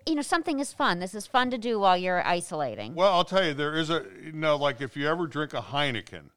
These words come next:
Speaker 2: Heineken tastes totally different than, like, Bu-, you know, like, if you drink Budweiser or Busch or Coors, they all have the same kind of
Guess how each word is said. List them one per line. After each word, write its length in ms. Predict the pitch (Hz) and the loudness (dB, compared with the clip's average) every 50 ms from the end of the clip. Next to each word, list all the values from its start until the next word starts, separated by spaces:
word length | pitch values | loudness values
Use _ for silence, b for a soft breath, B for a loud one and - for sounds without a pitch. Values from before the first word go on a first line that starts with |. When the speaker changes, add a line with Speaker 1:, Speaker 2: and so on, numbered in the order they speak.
| _ _ _ _ _ _ _ _ - | _ _ _ _ _ _ _ _ -6
Speaker 2:
Heineken 560 | - 147 165 196 214 214 202 - 190 185 175 - | -2 0 0 2 0 0 -2 -4 -4 -6 -6 -8
tastes 460 | - - 160 156 151 139 - - - | -8 -6 -4 -2 -2 -4 -6 -10 -14
totally 480 | - - 139 143 147 147 147 147 135 123 | -10 -6 -4 -4 -4 -2 -4 -4 -6 -4
different 400 | 117 131 127 - - 123 113 - | -4 -6 -6 -6 -8 -10 -8 -8
than, 140 | 123 110 110 | -8 -6 -4
like, 240 | 113 110 107 95 90 _ _ _ _ | -2 -2 -4 -4 -8 _ _ _ _
Bu-, 120 | 127 131 - | -8 -8 -6
you 120 | 151 147 | -4 -4
know, 100 | 135 131 | -2 0
like, 220 | 139 147 143 135 123 | 2 2 2 0 0
if 100 | 135 147 | -4 -8
you 80 | 165 | -8
drink 240 | 139 127 135 123 110 92 - | -8 -6 -8 -8 -10 -8 -4
Budweiser 720 | 131 127 131 127 123 120 120 117 113 113 113 110 104 113 117 113 110 | 0 0 0 0 -2 -4 -4 -2 -2 -2 -4 -4 -6 -8 -8 -6 -6
or 40 | 107 | -8
Busch 640 | 107 95 - 120 123 120 117 117 113 107 - - | -10 -12 -10 -6 -4 -4 -2 -4 -4 -6 -8 -12
or 80 | 117 101 | -14 -14
Coors, 300 | - - 127 120 110 - b b b b b b _ | -14 -12 -12 -12 -12 -12 b b b b b b _
they 160 | 127 143 175 | -6 -4 0
all 180 | 190 208 226 226 | 0 2 0 0
have 200 | 226 196 175 156 | 0 -4 -4 -4
the 80 | 151 | -6
same 360 | 131 - - - 160 156 151 147 | -10 -8 -6 -4 -4 -4 -4 -6
kind 280 | - - 151 151 139 | -6 -6 -4 -2 -2
of 80 | 123 | -4